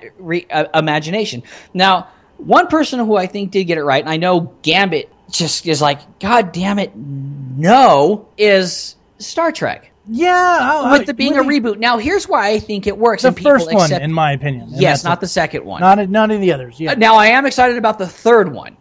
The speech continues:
Speaker 2: Um, not me, but
Speaker 1: I, I, okay, from what I've seen of it and the trailers and stuff like that, I'm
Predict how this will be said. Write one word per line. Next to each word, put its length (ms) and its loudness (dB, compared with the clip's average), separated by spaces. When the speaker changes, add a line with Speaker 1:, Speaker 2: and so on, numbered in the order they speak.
Speaker 2:
Um, 840 -2
not 280 2
me, 180 2
but 160 0
Speaker 1:
I, 80 2
I, 60 -2
okay, 180 -6
from 180 -8
what 140 -4
I've 120 -4
seen 200 -8
of 100 -6
it 160 -4
and 80 -10
the 60 -6
trailers 460 -8
and 40 -14
stuff 120 -8
like 100 -8
that, 160 -2
I'm 320 2